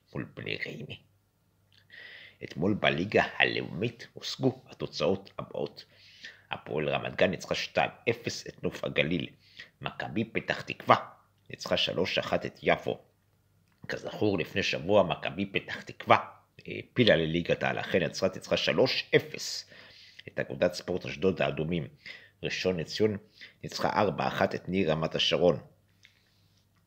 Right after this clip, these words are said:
עפולה הפסידה אפס שתיים לכפר קאסם.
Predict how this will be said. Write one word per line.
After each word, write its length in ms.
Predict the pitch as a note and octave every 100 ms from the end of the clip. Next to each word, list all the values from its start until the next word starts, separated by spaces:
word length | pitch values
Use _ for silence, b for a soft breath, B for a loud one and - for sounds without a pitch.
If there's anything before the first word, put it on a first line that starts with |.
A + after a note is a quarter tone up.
| _ B B -
עפולה 380 | - - G#2 E2
הפסידה 680 | - - - - C3+ G#2 - - -
אפס 220 | - - B1+
שתיים 440 | - - D#2+ C2
לכפר 340 | B1+ - -
קאסם. 500 | - - E2 D#2 -